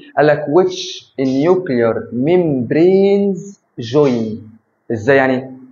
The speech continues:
يعني الانر والاوتر اتحدوا مع بعض. بيتحدوا فين؟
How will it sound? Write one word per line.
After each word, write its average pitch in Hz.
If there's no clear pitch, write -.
يعني 123
الانر 147
والاوتر 165
اتحدوا 156
مع 131
بعض. 104
بيتحدوا 160
فين؟ 165